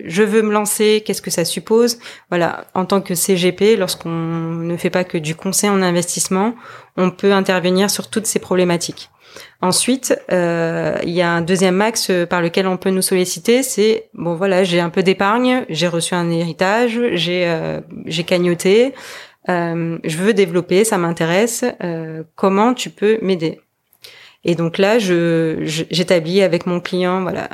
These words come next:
un, un, euh, des connaissances, euh, je, enfin, je prends connaissance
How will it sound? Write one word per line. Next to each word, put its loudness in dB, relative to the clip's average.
un, -4
un, -8
euh, -4
des 0
connaissances, 2
euh, 0
je, -4
enfin, 0
je 2
prends 0
connaissance 2